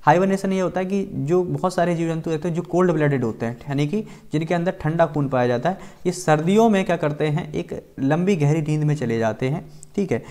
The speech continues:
तो जो कि एक प्रकार का अनुकूलन है, लेकिन यहाँ पे लिखा हुआ है, शीत निष्क्रियता is assimilation पूर्णतः एक अनुकूलन है, नहीं, ये गलत हो जाएगा आपका। तो ऑप्शन जो सी है, ये करेक्ट है।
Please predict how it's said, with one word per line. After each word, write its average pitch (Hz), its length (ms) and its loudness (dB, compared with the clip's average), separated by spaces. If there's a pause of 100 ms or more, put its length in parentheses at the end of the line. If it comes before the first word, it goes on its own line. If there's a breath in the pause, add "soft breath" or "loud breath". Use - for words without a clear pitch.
(240 loud breath)
तो 170 260 2
जो 151 180 2
कि 208 280 -4
एक 160 220 -4
प्रकार 175 240 2
का 190 80 2
अनुकूलन 185 400 2
है, 190 160 2
लेकिन 185 220 0
यहाँ 180 260 2
पे 185 100 0
लिखा 165 220 2
हुआ 175 180 4
है, 143 140 0 (140)
शीत 202 280 -2
निष्क्रियता 165 560 0
is 180 120 0 (200)
assimilation 196 680 2 (100)
पूर्णतः 196 440 4
एक 196 180 2
अनुकूलन 190 400 2
है, 208 280 -4 (300 loud breath)
नहीं, 143 240 4
ये 156 200 -2
गलत 113 300 0
हो 117 60 -2
जाएगा 107 280 0
आपका। 107 260 -6
तो 139 220 -4
ऑप्शन 147 260 0
जो 180 80 -2
सी 180 220 -2
है, 190 120 0
ये 170 120 0
करेक्ट 120 340 -2
है। - 160 -6